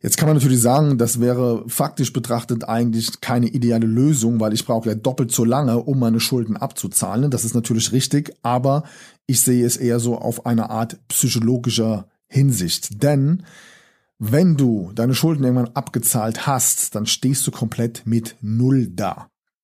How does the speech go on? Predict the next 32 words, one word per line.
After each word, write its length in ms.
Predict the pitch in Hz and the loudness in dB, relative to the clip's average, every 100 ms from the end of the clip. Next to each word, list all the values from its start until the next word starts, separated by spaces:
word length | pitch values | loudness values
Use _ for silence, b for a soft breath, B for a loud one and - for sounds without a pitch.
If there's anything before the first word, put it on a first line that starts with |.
| b b b b - | b b b b -6
So 320 | 110 165 185 | 0 2 2
hast 180 | 131 - | 0 0
du 40 | |
zumindest 880 | 117 - 110 110 110 151 - - - | -2 0 0 0 0 0 0 -2 -4
ein 220 | 117 113 | -2 -2
positives 680 | - 196 175 - 147 123 120 | -2 0 2 0 0 0 -2
Gefühl, 640 | 117 - - 151 131 220 B B B | -4 -4 2 4 4 0 B B B
dass 180 | 127 127 | -4 -2
du 240 | 135 - - | -2 -6 -2
einerseits 680 | 180 185 131 113 107 110 - | 2 4 4 0 -2 -2 -2
deine 200 | 113 113 | -2 -2
Schulden 440 | - 139 113 107 | -2 -2 -2 -4
abzahlst 720 | 151 160 - - 101 113 - | -6 -4 -2 -2 -2 -4 -4
und 160 | 120 113 | -4 -4
gleichzeitig 760 | 147 160 175 - - 104 101 95 | 0 2 2 0 -2 -2 -4 -4
in 80 | 104 | -2
der 100 | 110 | -2
Lage 320 | 101 101 95 | -2 -4 -4
bist, 320 | 120 123 - | 0 0 -2
Vermögen 640 | 127 131 120 110 104 127 - | -4 -2 0 0 0 -2 0
aufzubauen. 680 | 143 160 - 123 95 92 90 | 0 2 0 -2 -2 -6 -6
Das 140 | 104 | -2
ist 140 | 123 | -2
psychologisch 640 | - 139 117 151 180 165 - | 0 0 4 4 2 -2 -6
betrachtet 600 | 117 110 110 - 156 B B B B | -6 -4 -4 -2 -2 B B B B
eine 280 | 127 131 123 | 0 2 2
komplett 540 | - 120 139 151 - | 0 2 2 0 -2
andere 320 | 131 135 127 | -2 0 2
Nummer 420 | 131 156 135 123 156 B _ | 2 4 4 2 -2 B _
und 120 | 131 | -2
für 160 | - 110 | -2 -2
viele 480 | - 175 113 123 | 0 2 2 0